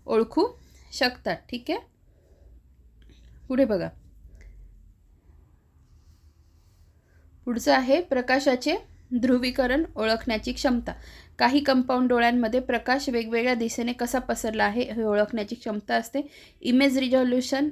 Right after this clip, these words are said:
जरी कंपाऊंड डोळ्यांचे इमेज रिझोल्युशन साध्या डोळ्यांच्या तुलनेत कमी असले,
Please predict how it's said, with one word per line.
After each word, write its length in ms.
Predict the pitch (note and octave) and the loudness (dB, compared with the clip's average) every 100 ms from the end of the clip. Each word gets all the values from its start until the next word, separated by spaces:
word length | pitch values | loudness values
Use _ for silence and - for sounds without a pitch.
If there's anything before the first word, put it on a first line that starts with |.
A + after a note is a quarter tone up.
| - | -4
जरी 240 | G#3 A#3 B3+ | -6 -4 0
कंपाऊंड 520 | C4+ B3 B3 B3+ B3+ | 0 0 0 2 2
डोळ्यांचे 380 | A#3+ A#3+ A#3+ A3 | 2 2 0 -2
इमेज 380 | A#3+ A#3 B3 | 0 0 0
रिझोल्युशन 520 | A#3+ A3+ B3 A#3 A3+ A#3+ | -2 0 0 0 -2 -2
साध्या 340 | A#3+ G#3+ A#3 | 0 0 0
डोळ्यांच्या 420 | A#3 A3+ G#3+ A3 A#3 | 0 0 0 -4 -4
तुलनेत 240 | A3 A3 - | -4 -4 -4
कमी 220 | A3+ A#3+ | -2 -2
असले, 260 | A#3 - | -2 -4